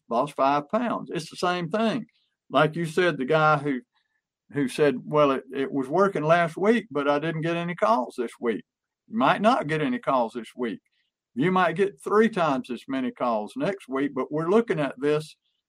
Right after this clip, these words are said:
like, with, with my coaching and yours too, I'm looking at it, this is a one-year program.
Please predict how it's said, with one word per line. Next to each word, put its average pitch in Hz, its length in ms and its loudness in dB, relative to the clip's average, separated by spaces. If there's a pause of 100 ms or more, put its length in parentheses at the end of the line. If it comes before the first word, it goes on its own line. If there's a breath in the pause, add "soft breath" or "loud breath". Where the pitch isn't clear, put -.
(160)
like, 143 200 2
with, 135 260 0
with 143 240 2
my 165 220 2
coaching 165 600 -2
and 123 100 -4
yours 135 220 -6
too, 156 140 -6
I'm 233 220 2
looking 180 300 2
at 151 240 2
it, 151 140 0
this 151 220 -4
is 254 140 -4
a 143 60 2
one-year 196 520 2
program. 196 520 2